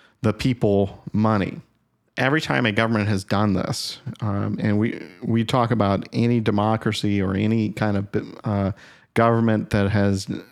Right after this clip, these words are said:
done, uh, quantitative easing over the, over the years, you can look at what happened to Rome. Uh, Rome ke-, kept on devaluing the,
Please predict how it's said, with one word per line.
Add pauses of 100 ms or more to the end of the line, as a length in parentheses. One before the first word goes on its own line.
(240)
done, (400)
uh,
quantitative
easing
over
the, (220)
over
the
years, (300)
you
can
look
at
what
happened
to
Rome. (600)
Uh,
Rome
ke-,
kept
on
devaluing
the,